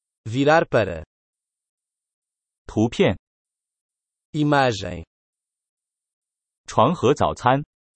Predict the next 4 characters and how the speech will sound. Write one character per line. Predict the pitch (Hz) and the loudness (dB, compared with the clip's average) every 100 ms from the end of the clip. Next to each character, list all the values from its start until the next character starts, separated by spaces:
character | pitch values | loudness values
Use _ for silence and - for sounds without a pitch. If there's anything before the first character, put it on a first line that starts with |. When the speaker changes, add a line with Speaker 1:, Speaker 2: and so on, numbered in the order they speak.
| _ _ _ _ _ _ _ _ - | _ _ _ _ _ _ _ _ -4
Speaker 1:
Cama | - 165 | 0 4
e | 165 135 | 2 0
pequeno | - 170 180 160 | 0 2 4 4
almoço。 | 143 120 101 92 - 78 | 4 2 -2 -6 -14 -16